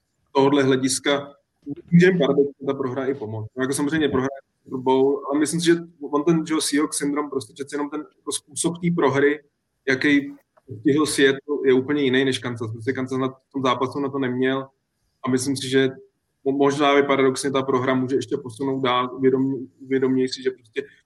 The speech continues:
nejsou naporazitelný, uvědom si, uvědomějí si svoje slabiny a můžou být v další sezóně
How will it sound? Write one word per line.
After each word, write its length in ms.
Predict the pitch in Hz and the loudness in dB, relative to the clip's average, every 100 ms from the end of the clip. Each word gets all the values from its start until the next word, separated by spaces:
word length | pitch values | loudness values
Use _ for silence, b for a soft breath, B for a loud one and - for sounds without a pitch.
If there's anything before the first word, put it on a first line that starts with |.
| _ - | _ -12
nejsou 200 | 127 135 | -4 -4
naporazitelný, 680 | 131 131 120 123 127 127 | 2 2 2 -2 -2 0
uvědom 300 | 123 131 131 | 2 0 0
si, 140 | 123 135 | -4 -6
uvědomějí 540 | - 131 127 127 127 | 0 0 0 0 -2
si 140 | - | -6
svoje 200 | - 131 | -4 -4
slabiny 520 | 131 127 123 127 131 131 _ _ _ _ - | -2 -4 -4 -2 -2 -6 _ _ _ _ -4
a 80 | 131 | 0
můžou 280 | 135 131 | 2 4
být 140 | 131 131 | 4 4
v 80 | 131 | 4
další 260 | 120 135 | 0 -4
sezóně 640 | 123 127 131 127 127 120 | -4 -2 -2 -2 -4 -6